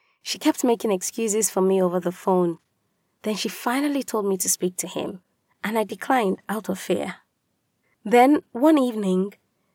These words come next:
a few days after he handed me the poem, I was told I had a guest, and he was the one. He outrightly told my mom he came to see me. The fact he had the guts to come to my father's house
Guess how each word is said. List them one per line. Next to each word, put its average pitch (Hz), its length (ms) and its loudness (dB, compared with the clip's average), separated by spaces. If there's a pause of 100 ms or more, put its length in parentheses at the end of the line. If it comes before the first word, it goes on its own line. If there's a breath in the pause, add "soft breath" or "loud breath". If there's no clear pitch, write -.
(220)
a 233 60 6
few 320 280 4
days 262 240 6
after 214 240 2
he 196 140 2
handed 208 300 0
me 190 120 2
the 180 100 0
poem, 175 480 -4 (720)
I 220 80 6
was 208 180 2
told 254 220 2
I 185 60 2
had 180 220 -2
a 175 60 -2
guest, 175 580 -8 (720)
and 185 160 -2
he 185 120 0
was 190 200 -2
the 185 120 0
one. 185 360 2 (800)
He 196 340 -2
outrightly 277 520 2
told 226 180 -2
my 185 140 2
mom 185 220 2
he 170 140 -8
came 180 260 0
to 180 120 -6
see 175 260 -2
me. 170 260 -8 (800)
The 254 120 0
fact - 400 -2
he 214 80 -2
had 214 220 -6
the 185 80 -8
guts 190 380 -4
to 190 100 -14
come 190 200 -4
to 185 120 -6
my 170 120 -6
father's 180 440 -2
house - 640 -8